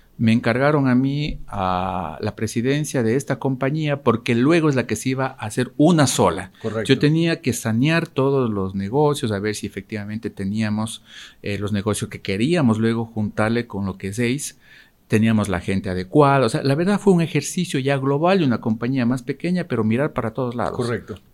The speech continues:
Speaker 1: Y eso, eh, fue mi primer ejercicio. Cuando se terminó, a mí me dieron siete meses para hacer ese trabajo. Y a los siete meses que se terminó, eh,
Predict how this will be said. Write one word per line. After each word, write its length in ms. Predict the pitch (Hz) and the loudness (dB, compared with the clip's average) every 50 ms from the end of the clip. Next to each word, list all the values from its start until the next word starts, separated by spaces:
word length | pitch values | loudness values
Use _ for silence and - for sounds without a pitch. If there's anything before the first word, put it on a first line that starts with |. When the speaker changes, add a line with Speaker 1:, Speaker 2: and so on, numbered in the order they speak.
| - | -8
Speaker 1:
Y 200 | - 139 120 139 | -4 0 2 2
eso, 360 | 165 180 - - 185 180 180 180 - - - - - _ _ _ - | 2 2 2 0 0 -2 -2 -4 -10 -20 -20 -20 -20 _ _ _ -18
eh, 200 | - - - - - | -16 -16 -16 -12 -2
fue 140 | - 139 | 2 4
mi 80 | 135 131 | 4 4
primer 320 | - 127 117 117 123 113 | 4 4 2 4 4 4
ejercicio. 600 | 113 107 - 95 - - - 76 71 - - - - - - - - - - - | 2 0 -2 -6 -6 -6 -10 -10 -10 -10 -14 -16 -16 -20 -20 -20 -20 -20 -12 0
Cuando 320 | - 127 127 131 139 131 | 2 4 4 4 2 2
se 100 | - 135 | 0 -2
terminó, 400 | 143 - 135 127 135 143 165 180 | 0 0 0 2 2 2 2 0
a 60 | 165 | 0
mí 100 | 151 143 | 0 2
me 100 | 127 120 | 2 2
dieron 380 | 110 120 123 120 113 107 104 - - | 4 4 2 2 0 -2 -4 -6 -8
siete 360 | - - - 135 139 - 123 | -10 -4 -2 -2 0 2 2
meses 340 | 113 135 135 123 - 98 - | 4 4 4 2 0 -4 -8
para 200 | - 92 92 92 | -6 -4 -4 -4
hacer 220 | 87 - 98 95 | -4 -4 -6 -6
ese 160 | 95 87 - - | -6 -8 -8 -10
trabajo. 500 | - 98 95 92 87 85 - - - - _ _ | -8 -8 -6 -4 -6 -6 -6 -12 -16 -16 _ _
Y 80 | 131 123 | -2 0
a 60 | 120 | 0
los 120 | 120 120 - | 0 -2 0
siete 280 | - 226 226 226 208 | -2 -2 0 2 2
meses 340 | 185 185 196 196 - 170 143 | 2 2 2 0 -2 -2 -6
que 120 | - - | -6 -10
se 140 | 113 - 113 | -8 -8 -8
terminó, 580 | - - 117 131 147 156 185 202 107 196 - - - - - - - - - _ _ _ _ _ | -6 -4 -4 -2 0 0 0 0 0 -2 -6 -12 -20 -20 -20 -20 -20 -20 -20 _ _ _ _ _
eh, 580 | - 107 104 95 95 95 95 95 98 - - | -6 -4 -4 -2 -4 -4 -4 -6 -8 -10 -12